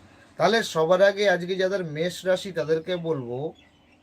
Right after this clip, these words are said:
বিশেষ করে মেষ রাশি বা মেষ লগ্নদেরকে বলছি, যারা আমার অনুষ্ঠান দেখছো বা যারা পরবর্তীকালে দেখবে, যাদের মেষ রাশি বা মেষ লগ্ন তাদের কিন্তু আজকে জীবনে একটা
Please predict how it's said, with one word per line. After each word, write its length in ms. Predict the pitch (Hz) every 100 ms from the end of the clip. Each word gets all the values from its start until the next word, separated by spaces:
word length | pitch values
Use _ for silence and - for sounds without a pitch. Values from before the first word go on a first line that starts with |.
| _ _ -
বিশেষ 280 | 147 170 -
করে 180 | 175 170
মেষ 240 | 151 156 156
রাশি 240 | 151 170
বা 120 | 165
মেষ 220 | 147 143 139
লগ্নদেরকে 640 | 139 135 160 170 160 147 131
বলছি, 420 | 117 107 - 123 175 - _ _ _ _ _ _
যারা 220 | 131 139 151
আমার 180 | 151
অনুষ্ঠান 340 | 147 143 - 147 139
দেখছো 420 | 147 - - 135 131 120 _ _ _ -
বা 100 | 123
যারা 200 | 135 139
পরবর্তীকালে 680 | 139 135 131 135 139 131 139 127
দেখবে, 380 | 131 120 120 120 - _ _ _ _ - _ - - -
যাদের 300 | 131 175 190 170
মেষ 260 | 165 185 -
রাশি 320 | 196 185 202
বা 140 | 196 190
মেষ 260 | 175 175 175
লগ্ন 340 | 185 180 175 165 147 151
তাদের 280 | 147 139 160
কিন্তু 360 | 156 165 156 165 165
আজকে 380 | 143 135 143 147 135 147 - - - - - - - -
জীবনে 400 | - 175 170 190 190
একটা 240 | 180